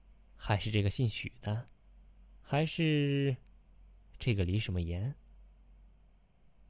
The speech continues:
总不能是最后这个吧？这个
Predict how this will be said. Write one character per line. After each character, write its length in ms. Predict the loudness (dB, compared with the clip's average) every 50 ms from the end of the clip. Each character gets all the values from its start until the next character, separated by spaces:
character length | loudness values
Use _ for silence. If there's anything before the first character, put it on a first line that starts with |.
| -4 4
总 240 | 6 8 8 8
不 80 | 6 6
能 140 | 4 4 4
是 100 | 2 2
最 160 | 4 4 4
后 220 | 4 4 2 4
这 120 | 4 2 2
个 80 | 2
吧？ 300 | 0 0 -2 -2 -4 -10 -14 -20 -20 -20 _ _ -20 -14 -10 -2
这 220 | 2 4 4 4 4
个 480 | 4 4 4 4 4 4 2 0 -4